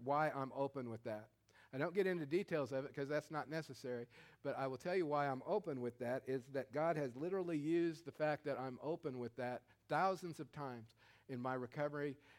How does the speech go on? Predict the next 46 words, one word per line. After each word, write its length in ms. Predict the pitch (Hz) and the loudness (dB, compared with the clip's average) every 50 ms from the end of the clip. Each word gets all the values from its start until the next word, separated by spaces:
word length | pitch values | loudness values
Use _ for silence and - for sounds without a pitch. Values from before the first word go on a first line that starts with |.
| - _ - | -20 _ -16
s-, 240 | - - - 147 - | -6 -2 -2 -2 0
to 200 | - 147 135 - | 0 0 0 0
impact 400 | 151 156 151 160 156 151 147 - 127 120 - _ | 0 0 0 2 2 0 0 -2 -6 -14 -12 _
my 220 | 131 123 139 165 175 | -2 0 2 4 4
life 280 | 170 170 165 165 143 | 4 4 4 2 0
and 80 | 143 131 | 0 -2
the 60 | 131 | -2
lives 340 | 127 131 139 143 143 131 123 | -2 0 0 0 0 -2 -4
of 80 | 139 120 | -4 -4
others. 320 | 131 127 120 123 120 117 | -4 -2 -2 -4 -6 -6
See, 160 | - - 147 | -4 -4 -4
because 380 | 139 143 135 - 185 175 165 170 | -4 -4 -4 -4 -4 -2 -2 -2
of 100 | 190 160 | -4 0
those 260 | 165 180 170 165 - | 0 2 2 0 -2
experiences, 720 | 147 - - - - 165 165 165 160 156 151 160 147 139 | -6 -10 -10 -6 -2 0 0 2 0 0 0 -2 -2 -2
I 200 | 139 139 139 139 | -2 -2 0 0
am 120 | 135 135 135 | 0 0 0
uniquely 600 | 127 123 123 123 135 175 180 - - 190 180 165 - | -2 -2 0 2 2 2 0 2 2 2 2 2 2
equipped 560 | 131 120 - - 180 180 156 143 123 - - - - - - - | -4 -10 -6 -2 2 2 2 2 0 -4 -10 -20 -20 -20 -20 -6
to 100 | - - | -2 0
reach 320 | 143 139 160 160 160 156 - - | 2 4 6 6 6 4 2 -2
a 80 | 131 117 | -4 -4
certain 440 | - - 180 185 190 - 180 180 | -2 0 0 0 0 0 -4 -6
specific 680 | 160 - - - 147 131 - - 202 196 - - - - | -6 -8 -8 -8 -8 -8 -4 -2 -2 0 0 -2 -4 -2
group 280 | 139 156 170 165 - - | 0 0 0 0 0 -2
of 220 | 139 120 - - | -6 -6 -8 -8
people 480 | - 208 208 190 - - 123 110 117 117 - - - - - - - | -4 -4 -4 -4 -4 -6 -6 -6 -8 -12 -16 -20 -20 -20 -20 -8 -2
with 160 | 139 135 120 | -2 -2 0
a 60 | 131 123 | 0 -2
message 440 | 131 143 170 190 - 240 220 143 | 0 0 0 0 0 -2 -4 -2
of 100 | 147 139 | -4 -6
hope 460 | 127 - - 214 202 156 135 123 - - _ - - - - - _ | -6 -2 4 4 4 4 4 0 -6 -12 _ -20 -20 -20 -20 -10 _
that 140 | - 131 120 | -2 -2 -2
he 220 | 113 - 202 196 | 0 0 0 0
has 380 | 170 160 202 196 202 190 175 160 | 0 0 2 4 4 4 2 2
for 180 | - - 143 131 | 0 -2 -4 -2
them 380 | 127 131 131 131 127 131 151 120 | 0 0 0 0 -2 -4 -4 -2
and 240 | 143 151 190 226 | -2 -2 -2 0
for 140 | - 190 165 | 0 0 2
me, 340 | 139 131 123 117 120 139 - - - | 2 2 2 0 0 -2 -4 -8 -8
'cause 140 | - 143 131 | -4 -4 -4
it 80 | 135 - | -2 0
reinforces 760 | - 143 156 156 147 131 - 160 160 180 175 - 160 139 143 | 2 2 2 2 0 0 0 0 0 2 0 0 -4 -4 -6
it 120 | 160 143 - | -6 -6 -6
for 120 | - 165 | -6 -6
me. 300 | 156 185 214 185 131 110 | -4 -4 -4 -6 -6 -10